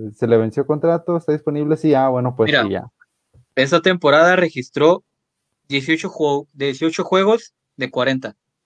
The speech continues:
Speaker 2: No alcanzó
Speaker 1: Muy
Speaker 2: ni
Speaker 1: poco,
Speaker 2: siquiera la
Speaker 1: muy
Speaker 2: mitad
Speaker 1: poco,
Speaker 2: de, de
Speaker 1: ni la mitad.
Speaker 2: partidos. Setenta y tres por ciento de entradas con éxito,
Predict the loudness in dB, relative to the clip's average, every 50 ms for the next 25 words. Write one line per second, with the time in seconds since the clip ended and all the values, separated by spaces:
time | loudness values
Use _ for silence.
0 | _ _ _ _ _ _ _ _ _ _ _ _ _ _ _ _ _ _ _ _
1 | _ _ _ _ _ _ _ _ _ _ _ _ _ _ _ _ _ _ _ _
2 | _ _ _ _ _ _ _ _ _ _ _ _ -6 -4 -4 -2 -2 -4 -6 -4
3 | -4 -6 -2 0 -2 -2 -2 -2 -4 -2 -2 -2 -2 -4 -4 -2 -4 -4 -4 -4
4 | -6 -6 -6 -6 -6 -4 -4 -2 -4 -4 -4 -6 -6 -8 -8 -10 -12 -18 _ _
5 | _ _ _ _ _ _ _ _ _ _ _ _ _ _ _ _ _ _ _ _
6 | -8 -6 -2 -2 -2 0 -2 -2 0 0 -2 -2 0 -2 0 0 0 -2 0 0
7 | 2 2 2 0 2 0 0 0 0 -6 -8 -6 -6 -8 -8 -8 -10 -10 -8 -6
8 | -6 -6 -6